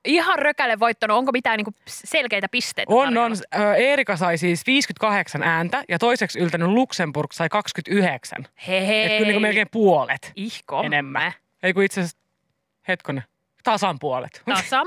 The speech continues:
Speaker 1: puolet.
Speaker 2: <laughs> Joo, joo, tasan puolet. Ja siis, kun näistähän on tähän mennessä nä-, nähty vaan sellaisia pieniä videoklippejä. Ootko kattonut?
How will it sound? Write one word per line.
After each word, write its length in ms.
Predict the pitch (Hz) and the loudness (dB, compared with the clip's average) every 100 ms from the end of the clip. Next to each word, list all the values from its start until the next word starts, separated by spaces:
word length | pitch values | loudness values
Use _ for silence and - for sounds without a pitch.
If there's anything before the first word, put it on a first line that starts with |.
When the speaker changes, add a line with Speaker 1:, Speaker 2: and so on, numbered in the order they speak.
| 359 | -2
Speaker 1:
puolet. 380 | 185 160 160 190 | 0 2 2 2
Speaker 2:
<laughs> 40 | |
Joo, 180 | 202 202 | 4 4
joo, 200 | 170 143 - | 2 -4 -2
tasan 320 | 185 180 139 | -2 -2 -4
puolet. 340 | 117 151 - - - - - | -4 -6 -8 -18 -16 -16 -6
Ja 160 | 185 180 - _ | -2 -2 -2 _
siis, 420 | 165 202 190 - - _ - _ _ 113 139 | -2 0 2 -2 -12 _ -20 _ _ -18 -8
kun 120 | 202 | -2
näistähän 460 | 214 220 370 381 339 | 0 0 0 0 2
on 180 | 226 170 | 0 0
tähän 220 | 185 196 | -2 0
mennessä 300 | 175 156 147 | 0 0 0
nä-, 120 | 160 147 | -4 -4
nähty 560 | 139 160 180 156 - 135 | -8 -2 -2 -2 -6 0
vaan 140 | 143 | 0
sellaisia 300 | 135 135 131 127 | 0 -4 -6 -4
pieniä 380 | 151 139 120 110 | -2 -2 -4 -12
videoklippejä. 720 | 127 127 117 147 - 196 196 | -8 -6 -6 -8 -6 -2 -2
Ootko 220 | 165 143 | -2 -4
kattonut? 460 | 139 - - 196 | -6 -6 -4 -4